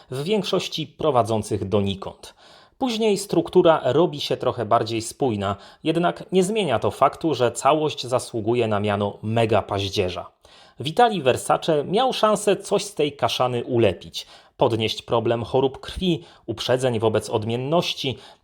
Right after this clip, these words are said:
albo chociaż skrytykować nielogiczne podejście Jehowych do kwestii transfuzji.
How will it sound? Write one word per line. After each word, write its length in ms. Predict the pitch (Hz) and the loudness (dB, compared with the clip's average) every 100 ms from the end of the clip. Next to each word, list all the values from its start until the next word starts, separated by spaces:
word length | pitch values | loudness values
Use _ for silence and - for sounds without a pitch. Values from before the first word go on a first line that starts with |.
| - | 0
albo 280 | 185 233 233 | 4 4 2
chociaż 340 | 220 202 170 | 0 -2 -2
skrytykować 720 | - - 123 - - 135 131 - | -4 -4 -4 -4 -2 0 0 0
nielogiczne 640 | 123 123 123 156 - 131 | -2 -2 -2 -6 -4 -4
podejście 560 | - 113 117 123 - 101 | -2 -2 0 -2 -2 0
Jehowych 540 | 101 - 110 120 110 | 0 2 2 2 0
do 140 | 107 | 0
kwestii 480 | 104 - 107 - 110 | -2 -4 -6 -6 -12
transfuzji. 720 | - 117 110 - 113 85 - | -4 -4 -2 -4 -4 -4 -16